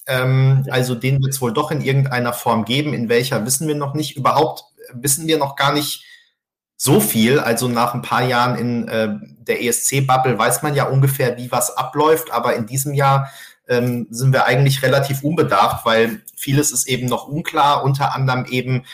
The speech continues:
Speaker 1: wann kann man dann auch zum Beispiel wie in die Halle oder nicht. Ähm, sonst konnte man immer eine,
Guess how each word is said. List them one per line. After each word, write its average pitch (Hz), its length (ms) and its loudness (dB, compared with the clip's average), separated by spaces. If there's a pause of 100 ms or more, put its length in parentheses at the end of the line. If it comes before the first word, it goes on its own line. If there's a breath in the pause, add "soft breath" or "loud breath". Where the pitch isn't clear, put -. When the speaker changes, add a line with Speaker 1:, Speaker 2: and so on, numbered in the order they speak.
(220 loud breath)
Speaker 1:
wann 113 320 0
kann 117 220 -6
man 117 180 0
dann 110 200 -2
auch 110 200 -2
zum 107 220 -8
Beispiel 104 420 -6
wie 110 220 -4
in 110 100 -2
die 101 160 -6
Halle 135 460 4
oder 107 200 0
nicht. 135 460 0
Ähm, 104 220 2
sonst 107 260 -6
konnte 117 300 -10
man 104 140 -4
immer 214 220 0
eine, 107 400 0